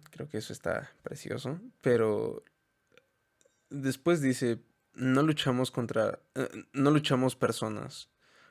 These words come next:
Luchamos contra formas de pensar que mantienen a las personas abajo y las retienen". Y no sé, yo,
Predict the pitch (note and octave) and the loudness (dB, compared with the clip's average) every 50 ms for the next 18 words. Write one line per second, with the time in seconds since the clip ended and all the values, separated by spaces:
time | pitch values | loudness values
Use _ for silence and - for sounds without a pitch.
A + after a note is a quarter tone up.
0 | _ - - C3 A#2+ - C3+ B2 C3 - - C3 A2+ - A2 G#2+ - - A#2+ A#2 | _ -4 -2 -2 2 2 2 2 2 2 0 0 0 2 0 0 4 4 4 4
1 | A#2 A#2 A#2 - A#2 - - G#2 G2+ G#2 - - A#2 A#2 A2 - - - - - | 4 0 2 0 -2 -2 -2 -4 -4 -4 -2 2 2 2 2 -2 -8 -18 -20 -20
2 | _ - _ _ _ _ _ _ _ _ - - B2+ A2+ A2 A2 G2 - - - | _ -20 _ _ _ _ _ _ _ _ -4 0 2 2 2 2 0 -2 -6 -8
3 | - A#2 A2 G#2+ A2 A2 - A#2 A#2 A#2 A#2+ A#2+ A2+ G#2+ A2 - - - - A#2+ | -6 -2 -2 0 -2 0 2 2 2 2 2 2 0 0 -2 -4 -4 -4 -4 -4
4 | - - A#2 A2 A2+ - - - - - - - - - - D3+ - _ _ _ | -2 -4 -4 -4 -4 -4 -2 -2 0 0 0 -2 -4 -10 -12 -12 -14 _ _ _
5 | _ - - C3+ A2 G#2+ G#2+ G#2+ - - G#2+ - - G#2+ G#2+ A2 G#2+ - - C3+ | _ -8 -4 -4 -2 -2 -2 -4 -2 -4 -6 -4 -4 -4 -4 -4 -6 -10 -12 -14
6 | C#3 _ _ _ _ _ _ _ _ _ _ _ _ _ _ _ _ _ _ _ | -18 _ _ _ _ _ _ _ _ _ _ _ _ _ _ _ _ _ _ _
7 | _ _ _ _ _ _ _ _ _ _ _ _ _ _ _ _ _ _ _ _ | _ _ _ _ _ _ _ _ _ _ _ _ _ _ _ _ _ _ _ _
8 | _ _ _ _ _ _ _ _ _ _ _ _ _ - - C#3+ C#3+ D3 D3 D3 | _ _ _ _ _ _ _ _ _ _ _ _ _ -12 -6 -2 0 2 2 2
9 | C#3+ C#3 C3+ A2+ - _ _ _ _ _ _ _ _ _ _ _ _ _ _ _ | 2 0 0 -4 -6 _ _ _ _ _ _ _ _ _ _ _ _ _ _ _
10 | _ _ _ _ _ _ _ _ _ _ _ _ _ _ _ _ _ _ _ _ | _ _ _ _ _ _ _ _ _ _ _ _ _ _ _ _ _ _ _ _
11 | - - - C#3 C3+ B2+ B2 - - - _ - _ - _ _ _ _ _ _ | -18 -16 -16 -14 -14 -16 -18 -20 -20 -20 _ -20 _ -20 _ _ _ _ _ _
12 | _ _ _ _ _ _ _ _ _ _ _ _ _ _ _ - - F#3+ F#3+ - | _ _ _ _ _ _ _ _ _ _ _ _ _ _ _ -6 -2 -2 -2 0
13 | A#2 G#2 G2 G#2+ - D3 D#3 E3 E3 | 0 -2 -2 -2 2 2 2 2 2